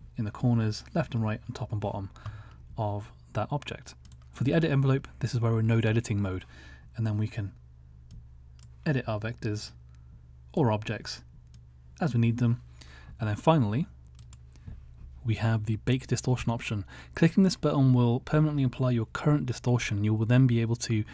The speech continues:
either distort the object again with the new settings or node edit the shape directly. But effectively, this will save your current manipulation or distortion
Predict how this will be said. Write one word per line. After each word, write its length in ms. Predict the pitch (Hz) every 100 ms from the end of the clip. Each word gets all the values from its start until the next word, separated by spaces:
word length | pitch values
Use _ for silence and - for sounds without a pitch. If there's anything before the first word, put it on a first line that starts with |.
| - - -
either 180 | 127 107
distort 420 | 107 107 135 131
the 80 | 120
object 280 | 107 123 117
again 340 | 110 147 170
with 100 | 113
the 60 | 101
new 160 | 120
settings 380 | 131 - 156 151
or 200 | - 110
node 280 | 110 110 110
edit 240 | 113 110 113
the 80 | 127
shape 320 | 113 113 113 -
directly. 340 | 120 113 120
But 120 | 104 123
effectively, 420 | - - 151 143
this 160 | 143
will 80 | 135
save 800 | 123 - - 127 123 120 117 - - - - - -
your 420 | 117 110 104 107 - - - -
current 480 | - 143 127 113 - - -
manipulation 800 | 113 117 120 110 113 - 110 104 - -
or 140 | 120
distortion 680 | 110 110 - 117 - 110